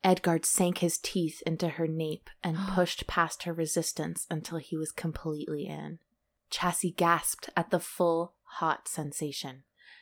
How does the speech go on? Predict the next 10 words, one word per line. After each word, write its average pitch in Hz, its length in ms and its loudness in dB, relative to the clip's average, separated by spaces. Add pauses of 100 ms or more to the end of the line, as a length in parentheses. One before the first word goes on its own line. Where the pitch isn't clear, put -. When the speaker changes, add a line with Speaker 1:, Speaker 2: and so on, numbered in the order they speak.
(120)
Speaker 1:
She - 160 2
squeezed 160 460 4
her 165 100 -2
muscles 156 640 -4
and 156 240 -4
both 156 340 -2
men 147 400 -6
groaned. 147 600 -6 (100)
Speaker 2:
<gasps> 190 300 -10 (560)
Speaker 1:
"Baby, 170 480 6